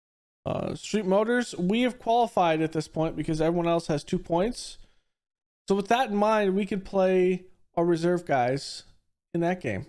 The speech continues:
as well. So that'll actually help us a little bit. Keyword is actually.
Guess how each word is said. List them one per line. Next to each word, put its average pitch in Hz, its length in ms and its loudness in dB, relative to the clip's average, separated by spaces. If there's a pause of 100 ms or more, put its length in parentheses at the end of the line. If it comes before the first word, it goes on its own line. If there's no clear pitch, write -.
(100)
as 147 140 -6
well. 139 240 0
So 127 380 -2 (400)
that'll 214 340 0
actually 202 420 0
help 180 240 0
us - 400 -4
a - 80 -6
little 135 160 0
bit. 110 240 -6 (1000)
Keyword 165 240 0
is 151 220 -2
actually. 113 560 -4